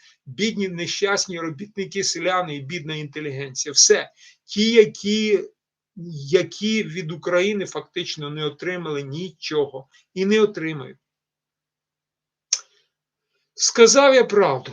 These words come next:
ви знаєте, тому що важко. Важко, коли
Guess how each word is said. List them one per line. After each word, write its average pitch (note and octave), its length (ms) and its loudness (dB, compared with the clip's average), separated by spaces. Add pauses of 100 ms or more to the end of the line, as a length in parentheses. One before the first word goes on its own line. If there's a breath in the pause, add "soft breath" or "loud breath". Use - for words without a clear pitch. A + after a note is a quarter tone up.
(100)
ви D#3 100 -6
знаєте, G#3 480 0
тому F3 260 -8
що E3 360 -2 (1000)
важко. F3 520 0 (380)
Важко, F#3 540 0
коли E3 460 -4